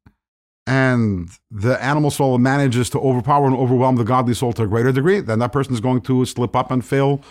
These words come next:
more often. But ultimately, the idea over here is that a rasha is someone who internally, the animal soul has gained an advantage, and that expresses itself in the fact that that person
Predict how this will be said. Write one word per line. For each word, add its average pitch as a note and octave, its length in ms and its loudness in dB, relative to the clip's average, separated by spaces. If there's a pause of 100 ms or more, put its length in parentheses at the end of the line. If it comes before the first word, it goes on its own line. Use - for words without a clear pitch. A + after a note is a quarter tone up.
(180)
more F#3+ 200 2
often. B2 280 0
But B2 160 -2
ultimately, D#3 640 2 (260)
the A#2+ 140 0
idea C#3 280 2
over D3 220 2
here C#3 220 2
is B2+ 420 0 (840)
that A#2 180 -2
a A#2 40 0
rasha C#3+ 640 0 (340)
is A#2+ 160 -2
someone C#3+ 600 0 (280)
who C#3 220 0
internally, C3+ 680 0 (720)
the G2 100 -6
animal D3 240 0
soul C#3+ 200 0
has A2 100 0
gained B2 200 0
an B2 60 0
advantage, D#3 480 0
and A#2+ 160 -2
that G#2+ 140 0
expresses F3 500 -4
itself A#2 320 -2
in A2+ 60 -2
the A2 80 -2
fact C#3+ 220 -2
that G#2 60 -12
that A#2 160 -4
person A2 440 -2